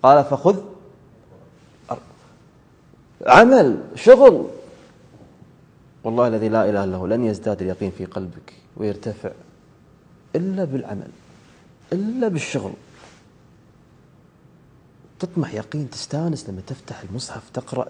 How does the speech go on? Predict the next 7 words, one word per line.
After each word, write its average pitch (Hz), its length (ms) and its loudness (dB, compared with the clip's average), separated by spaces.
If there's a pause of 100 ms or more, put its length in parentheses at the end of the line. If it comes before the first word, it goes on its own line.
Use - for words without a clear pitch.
كأن - 200 -8
القرآن 120 420 -4 (120)
أنزل 117 300 -8
الآن 104 300 -8
إليك، 107 280 -8
تنظر 113 340 -10
للآيات 101 400 -8